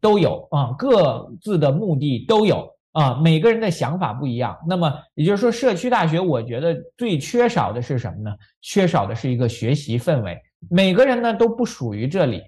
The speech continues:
那每个人呢都是去那里，呃，达到自己的目标，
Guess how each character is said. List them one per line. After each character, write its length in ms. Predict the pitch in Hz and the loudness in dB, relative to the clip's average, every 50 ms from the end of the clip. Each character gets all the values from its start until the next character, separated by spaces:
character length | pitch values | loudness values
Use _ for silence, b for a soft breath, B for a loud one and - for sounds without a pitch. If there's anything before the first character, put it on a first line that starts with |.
| _ - | _ -4
那 100 | 175 175 | -2 0
每 260 | 160 156 147 135 123 | 2 2 2 2 2
个 120 | 135 220 | 2 2
人 120 | 233 208 170 | 2 4 2
呢 120 | 170 175 | 0 0
都 140 | 165 202 202 | 0 -2 -2
是 160 | 190 196 180 156 | -2 -4 -6 -6
去 180 | - - 196 | -4 -4 -4
那 220 | 170 185 180 165 151 | -2 0 0 0 0
里， 200 | 135 113 101 - _ _ _ _ _ | 0 -2 -4 -6 _ _ _ _ _
呃， 180 | - 127 120 117 | -2 -2 -2 -2
达 240 | 117 - 110 117 139 | -2 -2 -2 0 2
到 160 | 180 175 151 | 4 4 4
自 160 | 147 185 185 | 2 0 0
己 100 | 131 127 | 0 0
的 80 | 101 110 | 0 0
目 200 | 120 175 175 147 | 2 2 2 4
标， 280 | 151 190 196 220 247 | 4 4 4 2 0